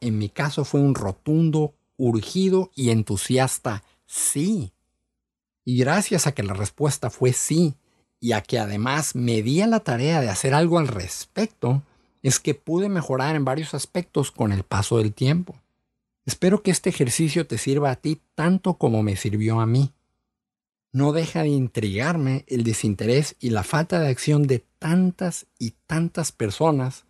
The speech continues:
que no solo viven siendo presa de un bajo nivel de inteligencia financiera, sino que además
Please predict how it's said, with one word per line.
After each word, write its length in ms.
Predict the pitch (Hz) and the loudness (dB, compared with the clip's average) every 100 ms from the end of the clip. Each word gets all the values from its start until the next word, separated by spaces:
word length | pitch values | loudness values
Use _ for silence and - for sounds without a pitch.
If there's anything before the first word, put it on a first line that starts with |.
| _ _ _ _ | _ _ _ _
que 140 | 131 | -2
no 120 | 123 160 | 2 0
solo 320 | - 190 185 | 0 0 0
viven 380 | 151 180 160 135 | 2 2 2 0
siendo 400 | 151 160 160 151 | 2 2 0 -2
presa 460 | - 131 - 110 | -2 -2 -2 -2
de 80 | 120 | 0
un 280 | 143 127 107 | 2 0 -2
bajo 440 | 123 180 - 160 | -2 -2 -2 -2
nivel 400 | 131 104 123 156 | -2 0 0 0
de 80 | 139 | 0
inteligencia 580 | 110 98 98 135 139 147 | -2 -4 -2 -2 0 -2
financiera, 680 | 131 104 101 160 156 113 - _ _ _ | 0 0 0 2 2 2 -2 _ _ _
sino 320 | - 123 117 | 0 2 2
que 100 | - | 2
además 520 | 117 107 139 180 - | 0 2 2 2 -2